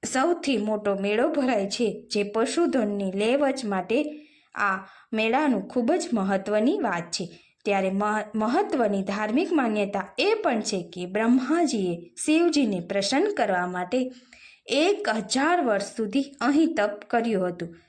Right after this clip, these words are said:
અને શિવ પ્રસન્ન થયા પછી અહીં યજ્ઞ કરવાની પરવાનગી પણ આપી હતી. શામળાજી વૈષ્ણવ વાણિયાના ઈષ્ટદેવ ગણાય છે, તેથી આ તીર્થને ગદાધરપુરી તરીકે પણ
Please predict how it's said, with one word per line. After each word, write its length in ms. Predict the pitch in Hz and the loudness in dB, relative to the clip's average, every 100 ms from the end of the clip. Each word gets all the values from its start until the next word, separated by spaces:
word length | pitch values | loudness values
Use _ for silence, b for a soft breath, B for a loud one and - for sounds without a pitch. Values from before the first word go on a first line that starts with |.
| B - | B -6
અને 260 | 208 208 196 | -2 0 0
શિવ 400 | - 302 370 359 | 2 2 2 2
પ્રસન્ન 420 | 214 - 202 190 | 0 0 -2 -4
થયા 340 | 202 190 185 185 | -2 0 0 0
પછી 480 | 220 226 220 170 - | -2 -2 -6 -8 -6
અહીં 320 | 202 190 196 208 | -6 -2 0 2
યજ્ઞ 360 | 247 269 320 381 339 | 2 4 4 4 2
કરવાની 460 | 202 190 185 190 | 2 2 0 -2
પરવાનગી 720 | 190 214 208 240 330 370 247 202 | 0 0 2 2 2 4 2 0
પણ 320 | 254 247 - B B B B B _ | 0 0 -2 B B B B B _
આપી 520 | 233 226 226 359 - 233 | -2 0 2 0 0 -2
હતી. 380 | 214 226 170 B B B - | -2 -2 -4 B B B -4
શામળાજી 680 | 240 226 240 320 349 240 175 B B B | -2 0 2 4 4 2 -4 B B B
વૈષ્ણવ 520 | 226 247 - 370 403 339 | 2 2 2 2 2 4
વાણિયાના 760 | 220 202 196 196 247 202 - _ 262 | 2 0 0 0 -2 -4 -14 _ 2
ઈષ્ટદેવ 640 | 330 403 - 320 240 220 | 4 4 2 2 4 2
ગણાય 420 | 226 202 185 202 | 2 0 2 0
છે, 320 | 254 226 170 - | 0 -4 -4 -2
તેથી 340 | 202 196 202 - | -2 -2 -8 -2
આ 220 | 240 349 403 | 2 2 2
તીર્થને 600 | 277 196 - 220 233 262 B B B B _ | 0 0 -2 0 0 0 B B B B _
ગદાધરપુરી 1000 | 233 247 240 294 381 359 381 381 240 214 | 0 0 4 2 4 4 2 2 0 0
તરીકે 500 | 208 202 196 190 214 | 0 0 0 0 0
પણ 360 | 208 285 302 | 2 2 0